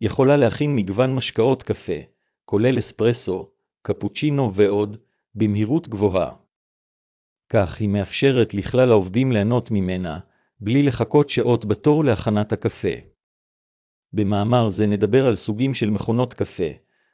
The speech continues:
מה צריך לקחת בחשבון ברכישת מכונת קפה מקצועית, וטיפים לשימוש נכון במכונה זו. בנוסף,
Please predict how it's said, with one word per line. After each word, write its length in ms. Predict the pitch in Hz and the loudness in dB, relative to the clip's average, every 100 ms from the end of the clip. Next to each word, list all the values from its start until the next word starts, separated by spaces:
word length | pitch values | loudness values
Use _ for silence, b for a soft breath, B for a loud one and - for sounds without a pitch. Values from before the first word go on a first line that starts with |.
| _ | _
מה 120 | 101 | -4
צריך 360 | 101 117 143 - | -2 -2 0 -2
לקחת 420 | 113 117 - - | 0 0 0 -2
בחשבון 580 | 104 - - 107 135 127 | -4 -4 -6 -2 -2 2
ברכישת 560 | 104 98 98 - 147 | 0 0 -4 -2 0
מכונת 460 | 120 - 107 120 - | -2 -4 -2 -2 -2
קפה 300 | 151 - 135 | -6 -2 0
מקצועית, 680 | 113 - - 98 82 78 _ _ _ _ _ | 0 -4 -4 -4 -4 -10 _ _ _ _ _
וטיפים 460 | 92 - 104 147 135 | -6 -6 -2 0 0
לשימוש 480 | - 110 131 147 | -2 -2 -2 -2
נכון 400 | 131 - 139 135 | -6 -2 -2 0
במכונה 520 | 123 113 - 107 98 92 | 0 -2 -2 -2 -2 -4
זו. 360 | 90 67 - _ _ _ _ _ _ _ _ _ _ - | -6 -6 -8 _ _ _ _ _ _ _ _ _ _ -8
בנוסף, 760 | 95 82 90 120 101 104 - | -6 -4 -2 0 0 -2 -12